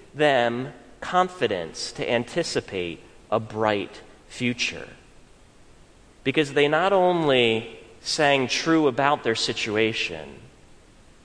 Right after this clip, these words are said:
but they remembered the Lord of their situation and the truth of how he intervened and his character and who he was. And it was undeniable how God had delivered them. His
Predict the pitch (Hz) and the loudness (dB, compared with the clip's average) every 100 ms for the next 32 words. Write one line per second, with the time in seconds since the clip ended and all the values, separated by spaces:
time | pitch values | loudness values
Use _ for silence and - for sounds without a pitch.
0 | - 120 120 123 131 143 160 156 151 135 | -8 -6 0 2 4 2 2 2 2 2
1 | 104 123 110 104 113 113 104 98 90 95 | 0 -2 0 -2 0 2 0 -6 -6 -6
2 | 92 - - 95 95 95 - - - 64 | -6 -10 -8 -8 -6 -6 -6 -10 -12 -18
3 | - - - - - - - - - - | -20 -20 -20 -20 -20 -20 -20 -20 -16 -6
4 | 110 104 - 139 127 123 - - - - | -2 0 0 -2 -2 -6 -16 -20 -20 -20
5 | - - - - 104 131 107 98 135 123 | -20 -20 -14 -10 -4 0 0 -2 -4 -2
6 | 120 110 101 110 107 87 82 95 90 - | -2 -8 -6 -4 -4 -6 -8 -8 -10 -12
7 | - 104 101 - 82 80 - 101 92 98 | -4 -2 -2 -4 -12 -12 -12 -14 -12 -12
8 | 90 87 53 53 - - - - - - | -12 -12 -14 -16 -18 -20 -20 -20 -20 -20
9 | - - - - - - - 107 110 117 | -20 -20 -20 -20 -20 -20 -8 -2 0 0
10 | - 143 170 170 147 131 151 151 117 104 | 0 2 2 2 4 4 4 4 2 -2
11 | 110 110 110 107 107 123 139 - 110 98 | 0 0 2 4 4 4 0 0 2 4
12 | 117 135 139 135 170 185 175 123 95 82 | 2 2 0 2 0 0 0 0 0 -4
13 | 80 - - - - _ - - - - | -12 -18 -20 -20 -20 _ -20 -20 -20 -20
14 | - 147 147 - | -2 0 0 -2